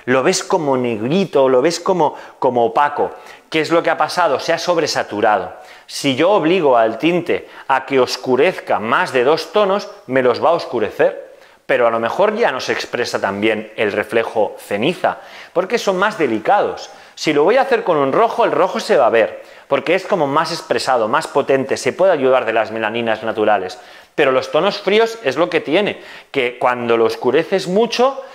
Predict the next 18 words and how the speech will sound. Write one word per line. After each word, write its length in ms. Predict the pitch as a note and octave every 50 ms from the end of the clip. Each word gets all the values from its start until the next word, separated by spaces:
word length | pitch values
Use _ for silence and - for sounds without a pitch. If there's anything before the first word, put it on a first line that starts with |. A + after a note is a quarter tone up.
| - - -
se 280 | - - - - D3+
empiezan 560 | B2+ A#2+ B2+ A#2+ - D3 E3+ E3+ E3+ G#3 G3+ F#3+
a 80 | D#3
ver 500 | D3 D#3+ F3+ F#3+ F#3 - - - - - - - _ _ _ _ _ _ _ -
más, 360 | C3+ C3+ D3 D#3 D3+ - -
más, 800 | B2+ C3 C3+ D3 D#3 D3+ D3 C3+ C3 B2 A#2+ A2+ - - - -
más 260 | B2+ B2+ D3 - - A#2+
opacos. 480 | A2 - G2 F2 - - F2 - - - - - - - - _
Para 160 | - C3+ D#3
eso 160 | F3 F3 G#3+
vamos 180 | G#3 G3+ G3+ F#3
a 40 | F#3
utilizar 540 | - E3 D3 C#3 C3 - F3 F#3 F#3 - - -
la 220 | A#2+ A#2 A2+ A2+
técnica 680 | - D3 D3+ E3 F3 F3+ E3+ - E3+ F3 F#3 F#3+ - - -
de 380 | A#2 A#2 C3 C#3+ D#3+ E3 - - - - - -
la 200 | - B2 C#3 D3
repigmentación. 1200 | D3 D#3 D#3 D#3 D#3 C3+ A2+ A#2 A2 G#2 G2+ G#2 G2+ - G2 - - - B2 A#2+ A2 F#2 E2+ -